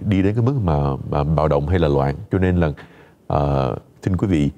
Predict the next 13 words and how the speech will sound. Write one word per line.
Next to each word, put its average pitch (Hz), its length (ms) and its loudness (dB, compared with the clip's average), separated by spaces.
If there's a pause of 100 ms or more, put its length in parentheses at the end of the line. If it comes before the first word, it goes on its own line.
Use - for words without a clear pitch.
(280)
ờ, 73 440 0
thận 82 180 0
trọng, 80 200 0
tại 82 100 0
vì, 78 140 0 (500)
ờ, - 160 -2
không 117 140 0
cần 87 260 2
phải 85 280 0
mua 107 260 2
quá 120 140 0
đồ 127 100 2 (280)
nhiều. 87 360 0